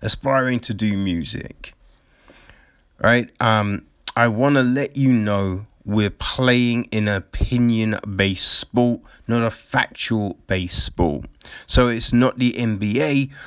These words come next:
where at the end of the year, you're holding a trophy because you made the right decisions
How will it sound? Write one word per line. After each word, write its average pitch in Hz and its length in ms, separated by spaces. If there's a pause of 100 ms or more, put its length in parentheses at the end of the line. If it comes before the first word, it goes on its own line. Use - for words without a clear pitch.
(140)
where 120 200
at 113 120
the 107 200
end 127 240
of 107 120
the 85 120
year, 101 440
you're 98 240
holding 107 500
a 92 60
trophy 98 560
because - 420
you 98 80
made 98 380
the 95 100
right 92 340
decisions 92 800